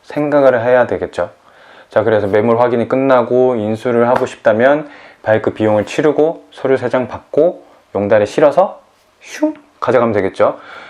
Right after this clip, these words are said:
그래서 집에 왔어요. 그러면 이제 주말이니까 일단 놔두고 평일에 서류를 가지고 뭐 회사 점심시간이나 아니면 잠깐 구청에 들릴 시간을 짬내서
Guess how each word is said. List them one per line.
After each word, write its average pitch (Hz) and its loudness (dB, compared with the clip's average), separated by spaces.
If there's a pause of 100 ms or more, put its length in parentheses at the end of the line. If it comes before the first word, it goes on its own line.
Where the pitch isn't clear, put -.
그래서 175 2
집에 165 2
왔어요. 98 2
그러면 113 0
이제 98 0
주말이니까 117 2
일단 104 0
놔두고 101 0 (280)
평일에 175 2
서류를 175 2
가지고 110 -2 (360)
뭐 104 -4
회사 143 2
점심시간이나 113 0 (140)
아니면 104 -2
잠깐 117 -4
구청에 110 -4
들릴 110 -2
시간을 107 -2
짬내서 143 2